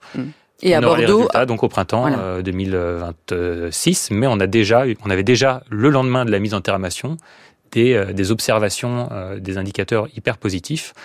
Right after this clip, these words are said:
Speaker 2: avec notamment vingt degrés de température d'écart entre, euh, le protocole de terramation, donc vingt degrés de plus par rapport au tro-, protocole témoin,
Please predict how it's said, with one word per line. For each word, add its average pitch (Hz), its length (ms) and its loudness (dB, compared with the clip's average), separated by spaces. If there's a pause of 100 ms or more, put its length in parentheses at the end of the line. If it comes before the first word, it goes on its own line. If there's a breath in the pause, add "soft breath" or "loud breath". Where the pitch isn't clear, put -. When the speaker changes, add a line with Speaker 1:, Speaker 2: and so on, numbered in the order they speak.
(200 loud breath)
Speaker 2:
avec 107 300 0
notamment 117 400 -2
vingt 107 300 0
degrés 120 460 2
de 107 140 -6
température 101 560 -4
d'écart 113 520 -2 (340 loud breath)
entre, 107 320 -4
euh, 98 280 0
le 98 140 -6
protocole 101 460 -4
de 95 60 0
terramation, 90 500 -8
donc 95 140 -10
vingt 95 120 -6
degrés 95 220 -2
de 82 100 -4
plus - 380 -6 (340 loud breath)
par 92 140 0
rapport 95 180 0
au 110 80 2
tro-, 98 160 -6
protocole 92 480 -6
témoin, 107 300 -8